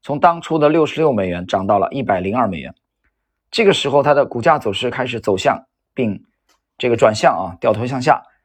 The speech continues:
我很不喜欢这种走势，它跌起来像泄气的这个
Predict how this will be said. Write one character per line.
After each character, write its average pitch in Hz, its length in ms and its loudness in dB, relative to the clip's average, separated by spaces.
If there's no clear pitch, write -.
我 139 140 2
很 107 200 0
不 151 80 0
喜 135 160 -4
欢 95 140 -4
这 107 80 2
种 92 240 -4
走 87 160 -4
势， - 320 -8
它 147 120 -4
跌 190 180 4
起 143 140 -4
来 101 100 2
像 117 220 -2
泄 131 240 0
气 143 200 -2
的 - 300 0
这 123 160 0
个 101 280 2